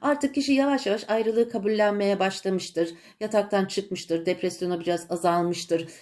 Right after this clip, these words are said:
iştahı açılmıştır, karnı acıkır, uykusu, e, düzene girmeye başlamıştır ve arkadaşlarını aramaya başlar. Bir üçüncüsü pişmanlık dönemi. Pişmanlıklar evresinde kişi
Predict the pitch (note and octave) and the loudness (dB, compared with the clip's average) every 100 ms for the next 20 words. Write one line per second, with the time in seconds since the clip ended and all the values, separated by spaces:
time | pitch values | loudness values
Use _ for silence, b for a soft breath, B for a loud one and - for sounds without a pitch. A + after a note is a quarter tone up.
0 | B A3+ G#3+ A3 G3+ - G3 F#3+ E3+ E3+ | B -10 0 4 4 4 0 0 -2 -2
1 | F3+ F3+ F#3 F3+ F#3+ E3+ - - F3 F3 | -6 -4 -2 0 0 -2 -6 -2 -2 -4
2 | B B G#3 G3+ G#3 - G3+ G3 B B | B B 2 2 0 4 4 4 B B
3 | B F3+ F3 F#3+ G#3 G#3+ G3+ F3+ E3 D#3 | B 0 0 4 4 6 4 4 4 2
4 | D3+ - D3 - B3 G3+ F#3 F#3 E3+ E3+ | 0 -2 -8 -6 -2 0 0 0 -2 -2
5 | E3+ F3+ G#3 E3+ D#3 D3+ C3+ A#2+ - - | 0 0 2 2 2 0 -2 -6 -10 -12
6 | - - b b b b E4+ - C#4 A3+ | -14 -16 b b b b 2 2 0 0
7 | G3+ G#3+ E4+ - C4+ - G3+ F3+ E3+ - | 0 -2 -2 -2 -2 0 2 2 -2 -2
8 | C#3+ C3+ C#3+ - b b A#3+ C4 C4+ D4 | -2 0 -4 -10 b b -4 2 4 4
9 | D4 D#4+ C#4 B3 B3 B3 A#3+ C#4 C#4 B3+ | 4 4 4 4 2 0 -4 -4 -4 -4
10 | B3+ B3+ | -2 -2